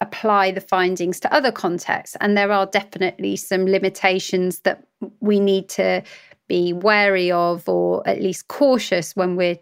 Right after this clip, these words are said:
translating. And I think the ones that you've mentioned are all relevant. And I would add to that the fact that the coaching intervention was so short. I wonder how much, if we were to see one of these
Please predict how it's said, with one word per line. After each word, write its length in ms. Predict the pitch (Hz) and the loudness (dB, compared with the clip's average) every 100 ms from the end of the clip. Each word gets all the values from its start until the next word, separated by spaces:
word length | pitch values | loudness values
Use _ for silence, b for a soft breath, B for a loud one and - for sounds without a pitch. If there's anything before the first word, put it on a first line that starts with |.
| _ | _
translating. 960 | - - 175 180 196 190 185 - 170 175 | -8 -2 -2 0 2 2 2 -2 -2 0
And 100 | 170 | 0
I 60 | 175 | -2
think 320 | - 175 - | 0 -2 -2
the 100 | 185 | 0
ones 280 | 185 180 - | 0 0 -4
that 120 | 196 | -4
you've 160 | 190 | -2
mentioned 580 | 202 185 - - 185 175 | 0 0 -2 -4 -4 -2
are 200 | 185 185 - _ 220 | -2 -4 -14 _ 4
all 240 | 220 202 | 6 6
relevant. 640 | 185 180 170 - 208 208 208 | 2 0 -2 0 0 0 2
And 340 | 202 190 185 - | 2 2 -2 0
I 140 | 208 | 0
would 200 | 190 190 | 2 0
add 220 | 208 196 - | 0 -2 -10
to 100 | - | -4
that 280 | 196 - - | -2 -2 -6
the 60 | |
fact 360 | 208 196 - _ | -2 -2 -2 _
that 280 | 196 - - | -4 -4 -2
the 200 | 196 - | -2 -2
coaching 640 | - 202 - - 190 190 180 | -2 -2 -2 -4 0 0 0
intervention 920 | 208 185 - 220 208 - 180 180 208 B B B B - | -2 -2 0 0 0 -2 -2 -2 -4 B B B B 0
was 200 | 226 214 | 0 2
so 280 | - 214 | 2 4
short. 720 | 202 - 220 170 - - - B B B B B - | 2 2 2 2 -2 -8 -18 B B B B B 2
I 120 | 202 | 2
wonder 800 | 196 208 202 196 196 190 185 - | 4 4 4 2 4 2 2 -2
how 500 | - 214 190 180 185 b b b _ - | 0 2 4 2 -2 b b b _ 0
much, 600 | 208 190 - - - 202 | 2 4 2 -2 -4 -4
if 140 | 214 | 0
we 200 | 220 208 | 2 4
were 120 | 202 196 | 2 0
to 160 | 196 | -4
see 400 | - - 254 233 | -8 0 2 2
one 180 | 202 185 | 2 2
of 140 | 180 - | 0 -2
these 300 | 185 180 | -4 -4